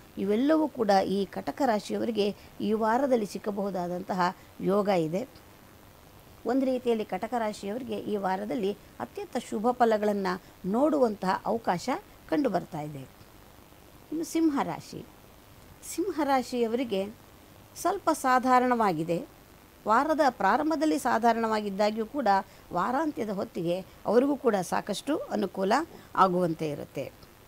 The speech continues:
ಈ ವಾರದ ಪ್ರಾರಂಭದಲ್ಲಿ ಸ್ವಲ್ಪ ಮನೆಯಲ್ಲಿ ತಂದೆ ಮಕ್ಕಳಿಗೆ ಮನಸ್ತಾಪಗಳು ಬರ್ತಕ್ಕಂಥದ್ದು, ಮನೆಯಲ್ಲಿ ಸ್ವಲ್ಪ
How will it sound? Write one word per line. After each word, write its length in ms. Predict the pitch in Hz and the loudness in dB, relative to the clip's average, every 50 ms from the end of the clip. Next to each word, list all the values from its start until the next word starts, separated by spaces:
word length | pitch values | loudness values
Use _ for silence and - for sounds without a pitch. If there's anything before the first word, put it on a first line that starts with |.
| - - - - - - - - - - - - - - - - - - - - - - | -20 -20 -20 -20 -20 -20 -20 -20 -20 -20 -20 -20 -20 -20 -20 -20 -20 -20 -20 -20 -8 0
ಈ 220 | 269 320 320 277 233 | 2 2 4 4 2
ವಾರದ 460 | 208 190 214 240 277 294 302 277 247 214 175 180 185 - - - - - - | 2 4 4 4 4 2 0 2 2 2 2 2 -2 -4 -10 -20 -20 -4 0
ಪ್ರಾರಂಭದಲ್ಲಿ 920 | 208 202 214 269 311 320 302 302 311 254 240 214 220 254 240 175 185 262 - - | 2 4 4 4 4 4 4 4 4 2 2 2 2 2 2 2 0 -2 -8 -6
ಸ್ವಲ್ಪ 340 | - 269 294 311 - - - | -2 0 0 0 0 0 0
ಮನೆಯಲ್ಲಿ 1040 | 185 180 185 - - 190 196 214 247 277 285 269 233 214 233 262 220 175 175 185 - - - - - - - - - - | 0 0 -2 -4 -2 -2 0 0 0 0 0 0 -2 -2 -2 0 2 2 0 0 -2 -10 -20 -20 -20 -18 -18 -18 -4 0
ತಂದೆ 340 | - 240 269 302 302 320 320 | 2 2 4 4 4 4 4
ಮಕ್ಕಳಿಗೆ 560 | 311 294 285 - - 262 247 233 202 196 196 | 4 2 0 0 0 2 2 2 2 2 0
ಮನಸ್ತಾಪಗಳು 800 | 180 170 175 214 269 285 - - - 277 254 247 - 214 220 220 196 | 2 0 0 0 -2 -4 -4 -2 0 0 2 2 0 0 2 2 2
ಬರ್ತಕ್ಕಂಥದ್ದು, 1000 | 180 175 160 - 170 156 - 156 147 151 156 139 135 143 156 180 294 330 - - - - - - - - - - - - - | 2 -2 -2 -2 -6 -4 -4 -6 -6 -4 -6 -6 -4 -4 -4 -4 -4 -6 -10 -18 -20 -20 -20 -20 -20 -20 -20 -20 -20 -12 -4
ಮನೆಯಲ್ಲಿ 600 | 220 233 247 285 320 392 427 - - 302 262 254 | -2 0 0 0 -2 -4 -4 -6 -4 -2 -2 -2
ಸ್ವಲ್ಪ 320 | 240 - 240 226 226 - | 0 0 -2 -2 -2 0